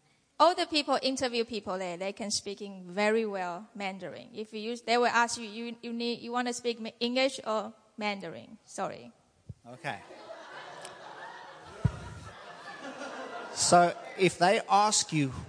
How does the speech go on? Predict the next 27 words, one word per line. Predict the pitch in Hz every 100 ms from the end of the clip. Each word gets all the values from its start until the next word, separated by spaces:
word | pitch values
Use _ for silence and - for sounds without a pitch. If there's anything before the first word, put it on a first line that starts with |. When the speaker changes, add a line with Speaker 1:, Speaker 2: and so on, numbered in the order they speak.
| 139
Speaker 2:
what, | 160 - -
if | 170
someone | - 190 190 180
says, | - 170 151
"I'm | 147
going | 147 151
to | 147 147
study | - 156 151
at | 151
university," | 143 143 127 135 131 135 127
they'll | 117 123
say, | - 143
"What | 139 147
university?" | 156 151 127 127 120 120 110 104
And, | 123 -
and | 131
if | 135
you | 139
give | 151 151
the |
university, | 147 143 135 135 -
then | 135 139
they'll | 165
say, | - 139
"Where | 131 135 143
is | 120
it?" | 113 -